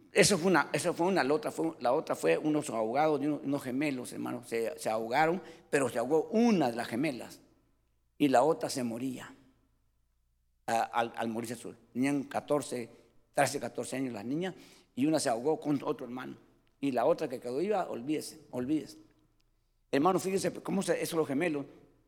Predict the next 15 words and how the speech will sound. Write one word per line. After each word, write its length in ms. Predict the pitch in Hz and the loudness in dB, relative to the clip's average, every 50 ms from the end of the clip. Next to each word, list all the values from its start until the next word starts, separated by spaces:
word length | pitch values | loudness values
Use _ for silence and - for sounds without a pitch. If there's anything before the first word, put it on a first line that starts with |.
| _ _ _ _ _ _ _ - - - _ _ _ _ - | _ _ _ _ _ _ _ -20 -20 -20 _ _ _ _ 4
la 140 | 113 123 | 4 6
llevaron 300 | 127 131 135 156 170 185 | 6 6 4 4 2 0
con 120 | 165 160 165 | -2 -2 -2
una 140 | 170 165 - | -2 -2 -2
familiar, 420 | 147 135 127 120 127 160 180 160 | -2 -2 0 0 2 2 2 2
la 120 | 143 117 | 2 2
otra, 380 | 135 170 220 - - 208 - - - | 4 4 2 2 0 -4 -6 -6 -6
y 120 | - 131 120 | -4 -4 -4
le 80 | 110 | -4
fueron 240 | 101 143 151 175 170 | -4 -2 0 2 2
a 20 | |
enterrar, 480 | 156 - - 123 120 156 170 185 180 170 | 2 0 0 0 2 4 4 4 2 0
y 100 | 151 135 | -4 -2
bueno, 300 | 120 160 175 170 156 - | 0 0 2 2 0 -2
todo. 380 | - - 160 165 180 175 165 | 0 2 2 2 2 0 -4